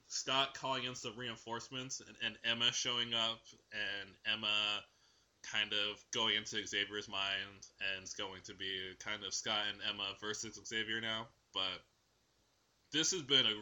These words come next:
really, really good book. I did not like Mike Carey for the first, like, year he was on X-Men, but for the past year, he's just been doing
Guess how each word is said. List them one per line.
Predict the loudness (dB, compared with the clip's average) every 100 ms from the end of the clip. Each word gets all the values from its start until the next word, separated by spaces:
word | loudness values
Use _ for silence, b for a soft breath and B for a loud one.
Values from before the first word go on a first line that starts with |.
| -6 -2
really, | 2 4 4
really | 2 0
good | 0 -6 -6
book. | -8 -4
I | 2 4
did | 4
not | 4 4 6
like | 6 6 6
Mike | 2 2
Carey | 4 6 6 4
for | -2
the | -8
first, | -6 -4 -4
like, | -4 -6 -4
year | -2 -2 -4 -8
he | -8
was | -6 -4
on | -4 -6 -10 -18 -6 -4
X-Men, | -4 -10 -14 -16 _ -20 -20 _ _ -6
but | -6 -6
for | -8
the | -6
past | 2 4 4 0
year, | -2 -4 -6
he's | -4 -6 -6
just | -8 -8 -8 -6
been | -8 -8 -6
doing | -4 -4